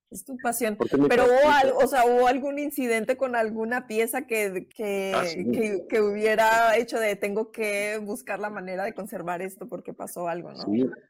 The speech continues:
Speaker 2: sí, por ejemplo, compré un políptico de Charles Glaubitz, una, un artista de Tijuana, una pintura sobre papel gigante, no sé, mi-, mide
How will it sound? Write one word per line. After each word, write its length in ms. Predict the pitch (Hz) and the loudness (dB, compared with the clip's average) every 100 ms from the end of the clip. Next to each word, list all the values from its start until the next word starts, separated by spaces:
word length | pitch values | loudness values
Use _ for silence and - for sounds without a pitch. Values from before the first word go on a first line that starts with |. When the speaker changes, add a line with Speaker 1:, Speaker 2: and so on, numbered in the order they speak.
| _ | _
Speaker 2:
sí, 200 | - 131 | -2 0
por 180 | 139 120 | 2 0
ejemplo, 500 | 110 107 127 104 - - | 0 2 2 2 0 -4
compré 320 | 127 - 117 | -2 0 2
un 380 | 131 135 131 - | 4 2 -2 -4
políptico 600 | - 120 127 - 135 139 120 | 0 2 2 -2 -4 0 0
de 100 | 110 | 0
Charles 280 | 117 117 | 0 0
Glaubitz, 480 | 104 101 110 117 - | 0 -2 0 -2 -4
una, 220 | 107 117 - | -6 -8 -8
un 100 | 104 | -8
artista 300 | 104 - - | -8 -6 -4
de 40 | 113 | -4
Tijuana, 420 | 95 - 107 120 - _ _ | -4 -2 -2 -2 -6 _ _
una 120 | 107 107 | -6 -2
pintura 380 | 107 - 104 | -2 0 0
sobre 220 | 117 107 90 | 2 0 0
papel 420 | 87 - 107 113 - | 0 0 0 -2 -10
gigante, 600 | - 117 107 120 117 92 | -2 2 2 2 0 -2
no 180 | 98 101 | -4 -4
sé, 120 | 107 | -2
mi-, 160 | 107 110 | -2 -2
mide 400 | 101 110 107 | 0 2 2